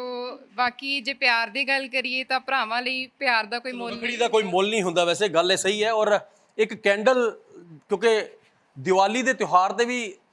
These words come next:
Speaker 2: ਅਕਸਰ ਤੁਸੀਂ ਕੈਂਡਲ ਬਾਜ਼ਾਰੋਂ ਖਰੀਦਦੇ ਹੋ, ਪਰ ਘਰੇ ਵੀ ਕੈਂਡਲ ਤਿਆਰ ਕਰ ਸਕਦੇ ਹੋ। ਇਹ ਮੈਂ ਤਸਵੀਰ ਕੈਂਡਲ ਦੀਆਂ ਦਿਖਾ ਰਿਹਾ, ਕਿਉਂਕਿ ਪ੍ਰੈਕਟੀਕਲ ਵੀ ਦਿਖਾਉਣੀਆਂ ਜ਼ਰੂਰੀ ਹੈ।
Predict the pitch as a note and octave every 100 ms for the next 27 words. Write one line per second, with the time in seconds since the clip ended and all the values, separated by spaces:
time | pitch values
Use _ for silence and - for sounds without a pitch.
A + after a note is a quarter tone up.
0 | F3 E3+ A#3 G3+ F#3+ G#3 G3 F#3+ A3 G#3
1 | E3+ - - _ _ C#3+ D3+ F3 G3+ G3
2 | F#3 F3 A3+ A3+ G#3 D#3+ G3 F3 F3+ F#3
3 | F3 E3 D#3+ D3+ - E3 F3+ - _ _
4 | _ - F#3+ G3 G3 F#3+ G3 E3+ F3+ F3+
5 | F3 F3 G3 E3+ - _ _ _ - D3+
6 | F#3+ F#3 F#3 D#3 D#3 D#3 F#3 G#3 G3+ E3
7 | G3 F#3 - F#3 F#3 A3+ G#3+ G#3+ G3 D#3+
8 | E3+ F3+ D#3+ D#3+ E3